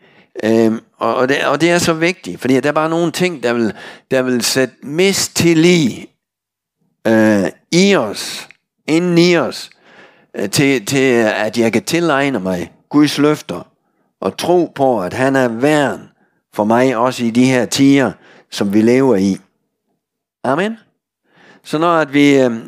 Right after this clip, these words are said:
når at om i, øh, øh, vi læste om i, øh, øh, Ordsprogene, kapitel tre, om at, øh, stol på Herren af hele dit hjerte,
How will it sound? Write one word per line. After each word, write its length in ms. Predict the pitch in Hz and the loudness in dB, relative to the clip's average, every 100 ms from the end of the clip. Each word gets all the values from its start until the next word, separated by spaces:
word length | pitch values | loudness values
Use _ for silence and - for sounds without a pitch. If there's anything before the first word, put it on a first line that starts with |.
| - | -4
når 140 | 160 | -2
at 220 | 143 120 113 | 0 0 -2
om 300 | 123 139 147 | -2 0 2
i, 240 | 131 113 | 4 4
øh, 240 | 101 98 87 - - 78 62 80 - _ _ _ _ _ - | 4 0 -4 -10 -12 -12 -12 -16 -20 _ _ _ _ _ -16
øh, 480 | - - - - - - - _ - - _ _ _ _ - | -8 -6 -6 -8 -12 -14 -20 _ -20 -20 _ _ _ _ -2
vi 100 | 110 | 2
læste 280 | 123 - | 2 0
om 160 | 123 123 | 0 2
i, 260 | 120 107 95 | 2 4 2
øh, 180 | 90 | 0
øh, 640 | 85 73 64 - - 92 90 | -2 -6 -12 -16 -14 -12 -8
Ordsprogene, 720 | 110 120 - 110 104 82 - - _ _ _ _ - | -4 -4 -2 -2 -2 -4 -10 -16 _ _ _ _ -8
kapitel 380 | 85 - 90 85 | -6 -4 -4 -4
tre, 320 | - 131 127 - _ _ _ _ _ _ _ _ _ _ - _ | -4 -4 -4 -14 _ _ _ _ _ _ _ _ _ _ -18 _
om 260 | - 214 - | -4 -2 -2
at, 340 | 90 90 85 | -6 -6 -4
øh, 360 | 90 87 87 82 - _ _ _ _ _ | -2 -2 -4 -8 -18 _ _ _ _ _
stol 300 | - 113 101 - | -4 0 0 -2
på 100 | 87 | -4
Herren 460 | 95 104 107 107 | 0 2 2 0
af 140 | 80 78 | -2 -4
hele 300 | 101 110 98 | 0 2 2
dit 120 | 92 | 0
hjerte, 640 | 92 98 101 107 110 85 | 0 0 0 0 -2 -6